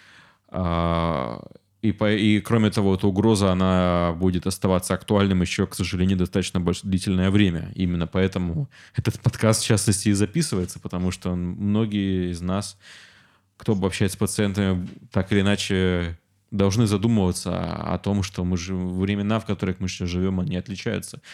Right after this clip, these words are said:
от тех, что были раньше. И поэтому большое спасибо всем тем людям, которые нас поддерживают. Мы сейчас стараемся обеспечить всех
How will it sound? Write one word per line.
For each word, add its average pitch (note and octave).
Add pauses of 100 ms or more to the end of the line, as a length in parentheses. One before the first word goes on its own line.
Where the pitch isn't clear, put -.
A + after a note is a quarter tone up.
(160)
от G2+
тех, G2
что -
были F2
раньше. F2 (1040)
И G2 (840)
поэтому F#2
большое F#2
спасибо F#2+
всем F2+
тем F2+
людям, G#2+
которые F2+
нас B2+
поддерживают. F2+
Мы F2+
сейчас -
стараемся F#2 (560)
обеспечить F#2+
всех -